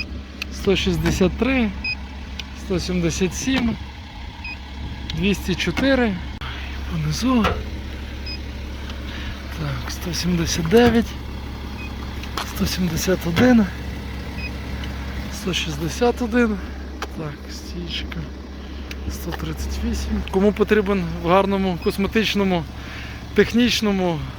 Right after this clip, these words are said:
та в гарній комплектації автомобіль, е, розглядайте цей варіант, по ціні домовляйтеся з продавцем. От,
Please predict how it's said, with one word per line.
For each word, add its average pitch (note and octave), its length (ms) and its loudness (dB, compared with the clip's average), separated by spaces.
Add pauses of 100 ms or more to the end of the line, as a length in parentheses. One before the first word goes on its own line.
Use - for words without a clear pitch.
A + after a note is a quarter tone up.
(120)
та F#3+ 140 8
в F3 60 6
гарній G#3 280 4
комплектації G3+ 720 2
автомобіль, G#3+ 680 2 (720)
е, F3+ 380 8 (840)
розглядайте F#3+ 540 4
цей G#3 160 6
варіант, A#3 480 4 (160)
по G3+ 120 6
ціні G3+ 440 6 (440)
домовляйтеся F#3+ 720 6
з - 60 -6
продавцем. A#3 760 4 (800)
От, G3 520 4